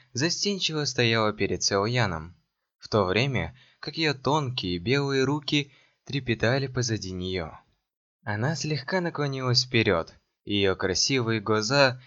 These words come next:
засверкали, словно полумесяцы, а на щеках появились две милые маленькие ямочки. Оторвав пристальный взгляд от свитка, Сяо Ян посмотрел на молодую девушку перед собой, а затем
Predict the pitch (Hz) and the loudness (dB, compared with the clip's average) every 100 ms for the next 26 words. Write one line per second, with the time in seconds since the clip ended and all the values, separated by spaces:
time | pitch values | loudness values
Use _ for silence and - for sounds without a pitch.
0 | _ - 151 - 147 127 127 151 147 143 | _ -6 -4 2 2 2 0 2 2 0
1 | 123 123 120 120 120 113 110 113 120 131 | 2 2 2 2 2 0 0 2 0 0
2 | 127 95 - 50 - _ _ _ _ _ | -2 -2 -4 -4 -8 _ _ _ _ _
3 | _ 113 131 147 - 143 175 - 156 139 | _ 0 2 2 0 0 -4 0 2 2
4 | 135 127 123 104 95 113 131 127 120 117 | 2 2 2 0 0 2 2 2 2 2
5 | 110 92 87 87 85 87 92 110 101 87 | 0 0 -2 -4 -4 -2 2 2 0 -2
6 | - 78 76 - _ _ _ _ _ _ | -6 -6 -10 -12 _ _ _ _ _ _
7 | _ - 127 156 143 135 123 - 107 98 | _ -4 -2 0 4 4 4 2 2 0
8 | - 95 92 90 90 92 87 92 90 - | -2 -2 -2 -6 -4 0 0 -2 -2 0
9 | 131 147 - 143 131 - _ - - 156 | 2 0 0 0 -2 -8 _ -4 2 4
10 | 170 175 165 143 139 131 127 123 135 127 | 4 2 0 0 0 0 2 2 2 0
11 | 120 107 98 92 90 92 117 127 107 - | 2 2 0 0 0 0 2 2 2 -2
12 | 113 104 101 - 113 101 87 80 - _ | -2 0 0 0 -2 0 -2 -4 -10 _
13 | _ _ - 87 87 87 127 135 127 | _ _ -8 -6 -4 -4 -4 -2 -4